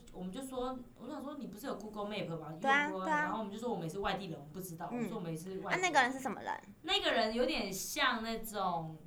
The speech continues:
Speaker 1: 呃，不是，不是英国当地人，他有点像那种菲律宾人，但是不是黑的，白的那种。
Speaker 2: 嗯。
Speaker 1: 白的那种菲律宾人，
Speaker 2: 嗯。
Speaker 1: 就是头发有点卷卷，但是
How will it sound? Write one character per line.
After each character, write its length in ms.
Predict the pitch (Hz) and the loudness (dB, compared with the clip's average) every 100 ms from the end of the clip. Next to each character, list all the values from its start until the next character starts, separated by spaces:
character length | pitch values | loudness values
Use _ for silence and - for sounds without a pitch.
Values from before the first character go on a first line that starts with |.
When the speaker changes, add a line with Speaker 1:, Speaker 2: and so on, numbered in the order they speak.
| - - - - - - | -14 -16 -16 -16 -14 -2
Speaker 1:
呃， 320 | 202 190 185 | 4 6 6
不 180 | 180 254 | 2 2
是， 260 | 262 359 | 6 6
不 220 | - - 269 | 4 -2 0
是 120 | 330 | 4
英 120 | 349 | 6
国 200 | 294 240 | 10 10
当 200 | 233 240 | 10 6
地 200 | 233 226 | 4 2
人， 200 | 175 160 | 2 -2
他 140 | 220 | 2
有 240 | 370 339 330 | 6 8 8
点 260 | 320 208 | 6 4
像 480 | 180 - - 339 294 | 0 -2 0 2 2
那 140 | 262 269 | 0 -2
种 400 | 240 185 175 160 - - - - - - | -2 -4 -6 -12 -12 -12 -10 -14 -16 -20
菲 300 | - 285 285 | 0 4 6
律 140 | 302 | 4
宾 220 | - 247 233 | 2 0 2
人， 160 | 175 185 | 2 4
但 100 | 262 | 4
是 60 | |
不 100 | 254 | 4
是 80 | 202 | -2
黑 300 | 220 185 175 | 0 0 0
的， 100 | 170 | -2
白 300 | 170 156 165 | -2 -2 0
的 80 | 190 | 0
那 120 | 208 | 0
种。 200 | 185 - - - - - | -2 -6 -8 -20 -16 -6
Speaker 2:
嗯。 280 | 254 214 175 208 | -4 -4 -6 2
Speaker 1:
白 200 | 175 208 | 6 6
的 80 | |
那 120 | 214 226 | 6 4
种 80 | |
菲 200 | 165 185 | 0 -4
律 100 | 180 | -2
宾 180 | 180 165 | -4 -4
人， 260 | 165 220 165 | -2 0 0
Speaker 2:
嗯。 20 | |
Speaker 1:
就 120 | - - | 6 4
是 100 | 339 | 6
头 160 | 254 | 8
发 100 | 254 | 8
有 40 | 208 | 8
点 160 | 214 | 2
卷 180 | 185 180 | 0 -2
卷， 140 | 175 180 | -2 0
但 160 | 226 | 2
是 160 | 240 | 0